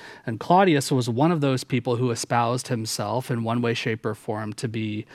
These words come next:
uh, the mouthpiece of the gods, literally the mouth, the messenger of God on planet Earth. So you could worship anything and everything that you wanted to, but at the end of the day, there is one apex to the mountain of God,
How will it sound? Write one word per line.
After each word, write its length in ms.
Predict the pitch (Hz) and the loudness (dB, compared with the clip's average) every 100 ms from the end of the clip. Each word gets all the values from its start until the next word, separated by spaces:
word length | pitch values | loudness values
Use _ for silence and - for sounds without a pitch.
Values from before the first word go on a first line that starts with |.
| - - - | -20 -20 -14
uh, 200 | - 117 | -4 -4
the 100 | 113 | 0
mouthpiece 720 | 113 117 135 - - 123 113 - | 0 2 0 -2 -2 0 -2 -2
of 260 | 139 120 117 | 0 0 -2
the 120 | 113 | -4
gods, 460 | 110 107 101 101 120 | -2 -2 -2 -6 -2
literally 360 | 131 143 135 | 0 2 2
the 100 | 120 | 2
mouth, 280 | 117 120 123 | 0 0 0
the 60 | 120 | -2
messenger 460 | 120 - 139 127 | -2 -2 -2 0
of 100 | 117 | -2
God 300 | 117 113 113 | 0 0 0
on 140 | 117 113 | -2 -8
planet 400 | - 110 107 - | -6 -6 -6 -10
Earth. 320 | 104 98 - _ - | -12 -12 -12 _ -12
So 420 | - - 156 113 - | -2 4 6 4 -2
you 300 | 135 165 214 | 0 2 4
could 260 | 208 185 | 6 6
worship 520 | 139 160 - 175 147 - _ _ _ - | 4 2 2 0 -2 -6 _ _ _ 0
anything 500 | 160 175 - 190 190 | 2 2 0 0 2
and 160 | 143 | 0
everything 400 | 147 156 170 175 | 2 2 2 2
that 100 | 170 | 2
you 80 | 156 | 2
wanted 320 | 139 131 131 | 2 0 -2
to, 120 | - 127 | -4 -2
but 120 | 131 | -2
at 100 | 127 | -2
the 160 | 139 - | -2 0
end 280 | 156 185 | 2 2
of 100 | 180 | 2
the 100 | 170 | 0
day, 200 | 147 131 | 2 2
there 160 | 120 123 | 2 0
is 200 | 135 131 | 0 0
one 400 | 120 117 143 175 | -2 0 2 2
apex 500 | - 156 - 135 - | 0 -2 0 -4 -4
to 100 | - | -8
the 120 | 135 123 | -2 -2
mountain 320 | 123 - 120 | -2 -4 -8
of 100 | 113 | -4
God, 320 | 120 110 113 | -4 -2 -6